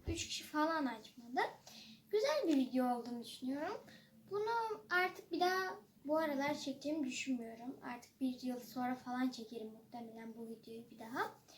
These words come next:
Abonem birazcık daha artınca. Ee, hem daha çok numara gelir, daha eğlenceli olur. Yirmi numara falan gelirse çok güzel olacağını düşünüyorum. Evet arkadaşlar, benim videom bu kadardı.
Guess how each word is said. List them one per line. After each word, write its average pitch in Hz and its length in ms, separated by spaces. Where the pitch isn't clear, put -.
Abonem 226 380
birazcık 254 400
daha - 320
artınca. 247 380
Ee, 262 40
hem 320 380
daha 339 200
çok 320 180
numara 254 320
gelir, 294 360
daha 269 220
eğlenceli 240 560
olur. 240 200
Yirmi 262 440
numara 247 320
falan 269 340
gelirse 254 420
çok 294 240
güzel 269 300
olacağını 247 600
düşünüyorum. 269 560
Evet 381 220
arkadaşlar, 311 520
benim 311 260
videom 330 300
bu - 80
kadardı. 240 460